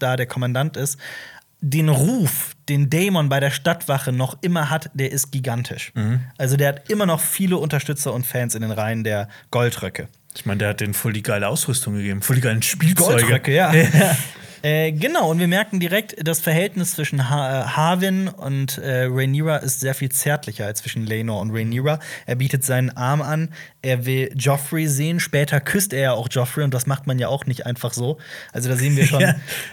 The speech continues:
Speaker 2: Außer
Speaker 1: dass
Speaker 2: wenn man ein bisschen weird ist, würde ich jetzt mal sagen.
Speaker 1: Ja. Ähm, also das, was in den Büchern noch so als Gerücht galt, wird
Speaker 2: Mhm.
Speaker 1: hier eigentlich bestätigt. Harwin ist wirklich der Vater.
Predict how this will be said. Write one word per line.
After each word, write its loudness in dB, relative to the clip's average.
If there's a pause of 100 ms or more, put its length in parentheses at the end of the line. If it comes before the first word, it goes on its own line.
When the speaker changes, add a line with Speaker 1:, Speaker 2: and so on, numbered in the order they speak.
Speaker 2:
Außer 4
Speaker 1:
dass 6
Speaker 2:
wenn 2
man 0 (100)
ein -6 (500)
bisschen -2
weird -4
ist, -6
würde -8
ich -4
jetzt -10
mal -6
sagen. -8 (100)
Speaker 1:
Ja. 4 (960)
Ähm, 0
also 2
das, 2
was 0
in 2
den 2
Büchern -2
noch -2
so -2
als -4
Gerücht -4
galt, 0
wird -4
Speaker 2:
Mhm. -2
Speaker 1:
hier 2
eigentlich -4
bestätigt. -4
Harwin -4
ist -6
wirklich -8
der -4
Vater. -4